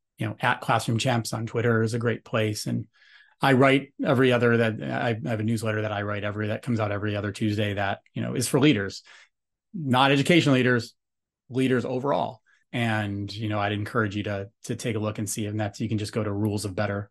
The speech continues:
dot com. That's the easiest, the easiest, um, U R L to get to, rules of better dot com to, to be able to get that. So this was, this was great. And I mean, I would love to flip the script at some point and turn around and actually, like, interview you on your show, 'cause you've talked to so many people.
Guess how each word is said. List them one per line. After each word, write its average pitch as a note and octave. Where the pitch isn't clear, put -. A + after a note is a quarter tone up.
dot G#2
com. A2
That's A2+
the A#2+
easiest, G#2+
the C#3
easiest, A2+
um, B2
U A#2
R A2
L A2
to A2
get A2+
to, A2+
rules A2
of A2
better A2
dot A2+
com A2
to, G#2+
to -
be A#2
able A2
to A2
get G#2
that. G#2
So A2
this E3
was, G#3+
this F#3+
was D3+
great. B2+
And A2+
I -
mean, A2+
I A#2
would C3+
love A2+
to G2+
flip -
the A2
script -
at A2
some G#2+
point A2+
and A2
turn A2+
around G#2+
and G2+
actually, A2
like, G2+
interview B2
you B2
on A2
your A#2+
show, D3+
'cause D3
you've E3
talked G3
to F#3
so F3+
many E3+
people. C#3